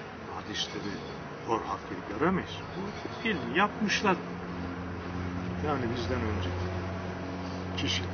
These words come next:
alimlerimiz. Bize sadece kaşıklayıp, yani istifade etmek tabiri caizse, o düşüyor artık.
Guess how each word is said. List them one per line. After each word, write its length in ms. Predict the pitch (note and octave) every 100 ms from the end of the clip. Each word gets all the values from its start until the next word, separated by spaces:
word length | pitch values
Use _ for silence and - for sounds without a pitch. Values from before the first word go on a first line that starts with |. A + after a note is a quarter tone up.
| - - - - - - - - -
alimlerimiz. 680 | D3+ C#3+ B2 G#2+ F2+ F2+ F2+ F2+ -
Bize 220 | G#2+ D3
sadece 500 | - C4 A#3+ F3 A3 A#3+ - - - - - - -
kaşıklayıp, 720 | F3+ - - - - A#2 C#3+ D3
yani 160 | C3 C#3
istifade 560 | - - - D3+ D#3
etmek 260 | D3 C#3+ B2+ -
tabiri 340 | A#2 A2 G#2 F#2+
caizse, 460 | G#2 F2+ - F#2
o 580 | F#2+ - F#3+ A3 C#4 -
düşüyor 340 | F#3 - D3 A2
artık. 300 | G2 -